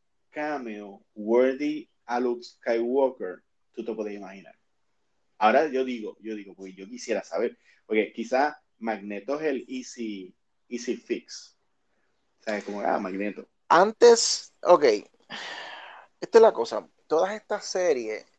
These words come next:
Speaker 2: todas estas series fueron creadas o, o concebidas antes de, de la compra de los mu-, de, de, de, de Fox de parte de Disney. Y,
Speaker 1: Mm.
Speaker 2: y,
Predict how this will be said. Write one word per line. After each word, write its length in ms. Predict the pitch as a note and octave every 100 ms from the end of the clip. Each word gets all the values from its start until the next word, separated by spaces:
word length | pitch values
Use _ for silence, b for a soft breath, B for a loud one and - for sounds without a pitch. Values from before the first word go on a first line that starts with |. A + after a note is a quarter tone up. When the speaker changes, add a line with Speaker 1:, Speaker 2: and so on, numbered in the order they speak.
| _ -
Speaker 2:
todas 260 | C#3+ E3
estas 240 | F#3+ - F#3
series 280 | F#3+ F3+
fueron 300 | - C3+ D3
creadas 640 | E3 E3+ E3 D#3+ C#3 A2+ - _ _ _ _ _ _ _ _ _
o, 180 | - B2
o 380 | A#2+ B2 A#2+ A2+
concebidas 1040 | A#2 B2 - B2+ B2+ D#3+ C3+ A2+ G#2+ - _ _ _ _ _ _ -
antes 540 | C#3 E3 F3 D3 B2+
de, 260 | B2+ A2+ G2
de 160 | B2
la 120 | A2+
compra 420 | G#2 A2+ B2+ C#3 C3+
de 120 | C#3
los 160 | C3+
mu-, 140 | C3+ B2+
de, 380 | C3 B2 A#2 A2+
de, 360 | A#2 A2 G#2+
de, 260 | G2 A2+ G#2
de 180 | G2+ A2
Fox 500 | - B2+ B2+ - -
de 140 | A2+
parte 420 | G#2 G#2 - - A2
de 120 | A2
Disney. 280 | F#2 - _ _ _ _ _ _ _ _ _ _ _ _ _ _ -
Y, 640 | A2+ A2 A2 A2 G#2+ A#2
Speaker 1:
Mm. 20 | G2+
Speaker 2:
y, 760 | B2 A#2 A2+ A2+ A2 A2 G2+